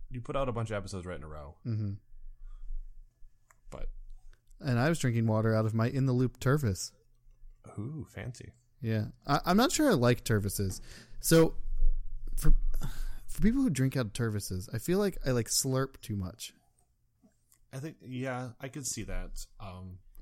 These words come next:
Speaker 2: Like
Speaker 1: mm-hmm.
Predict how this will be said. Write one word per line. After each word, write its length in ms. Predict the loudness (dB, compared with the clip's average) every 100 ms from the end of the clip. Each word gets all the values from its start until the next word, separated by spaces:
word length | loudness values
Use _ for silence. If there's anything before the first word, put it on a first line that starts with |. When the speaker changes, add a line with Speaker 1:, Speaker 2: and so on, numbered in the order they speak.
| -20 _ -14
Speaker 2:
Like 140 | -14 -14 -20 _ _ _ -20 -20 -18 -14 -12 -10 -8 -8 -10 -12 -12 -14 -16 -16 -16 -16 -16 -18 -16 -14 -14 -16 -20 -20 _ -10 -10 -8
Speaker 1:
mm-hmm. 280 | -4 -4 -4